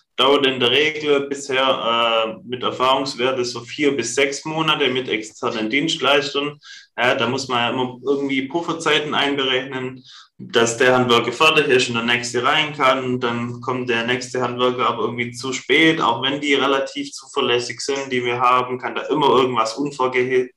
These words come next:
Unvorgesehenes, äh, dazwischen kommen und dann verschiebt sich was. Und deswegen zieht sich das eigentlich da komplett durch. Aber jetzt mit unserem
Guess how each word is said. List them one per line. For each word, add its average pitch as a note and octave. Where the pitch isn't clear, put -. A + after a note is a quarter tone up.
Unvorgesehenes, B2+
äh, A#2
dazwischen D#3+
kommen D3
und A#2
dann A#2+
verschiebt F3+
sich C#3
was. C3+
Und B2
deswegen B2+
zieht B2
sich B2+
das A#2+
eigentlich A#2+
da A2
komplett A#2
durch. A#2
Aber A#2+
jetzt A#2+
mit A#2+
unserem A2+